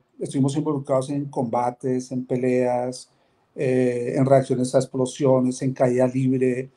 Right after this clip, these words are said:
en, en, bueno, o sea,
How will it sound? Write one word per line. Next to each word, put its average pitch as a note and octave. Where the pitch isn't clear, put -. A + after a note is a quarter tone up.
en, B2
en, A#2+
bueno, C3+
o E3+
sea, C3